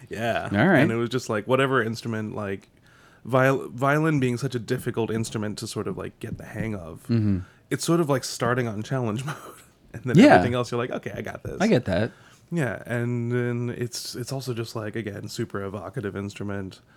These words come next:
Speaker 1: like, very emotional, very dramatic <laughs> instrument.
Speaker 2: Yeah.
Speaker 1: I'm like, "Yeah, okay.
Speaker 2: Yeah.
Speaker 1: I dig that. I can express all my teenage angst through this
Speaker 2: Mm-hmm.
Speaker 1: and,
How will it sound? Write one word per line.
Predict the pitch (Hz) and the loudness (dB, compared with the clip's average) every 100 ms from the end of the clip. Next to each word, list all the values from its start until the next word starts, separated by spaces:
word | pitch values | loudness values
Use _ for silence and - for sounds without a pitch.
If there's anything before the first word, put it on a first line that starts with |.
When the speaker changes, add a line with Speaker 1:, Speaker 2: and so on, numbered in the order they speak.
| - - - - | -20 -20 -20 -12
Speaker 1:
like, | 101 | -12
very | 98 117 123 107 | -4 0 2 0
emotional, | 120 117 113 117 110 | -2 -2 -4 -4 -4
very | 110 120 | 0 0
dramatic | 117 110 110 104 107 - | -2 -4 -4 -8 -10 -4
<laughs> | |
instrument. | 185 - 151 147 - 101 | -2 -2 -2 -2 0 4
Speaker 2:
Yeah. | 107 175 80 | 6 6 4
Speaker 1:
I'm | |
like, | 139 143 | 2 -2
"Yeah, | 185 160 165 | -2 0 -2
okay. | - - 120 - | -4 -8 -8 4
Speaker 2:
Yeah. | 151 127 - - - | 4 4 -6 -20 -6
Speaker 1:
I | 147 | -4
dig | 139 123 | -2 -4
that. | 107 107 | -4 -2
I | 139 | -2
can | 143 | -2
express | 117 - 113 123 | -2 -2 -2 -2
all | |
my | 110 104 | -4 -4
teenage | 104 117 98 98 | -4 -4 -4 -8
angst | - 113 123 - | -10 -10 -10 -10
through | - 98 | -10 -8
this | 101 113 - - | -6 -6 -6 4
Speaker 2:
Mm-hmm. | 139 127 | 6 8
Speaker 1:
and, | 110 104 101 | 6 4 -2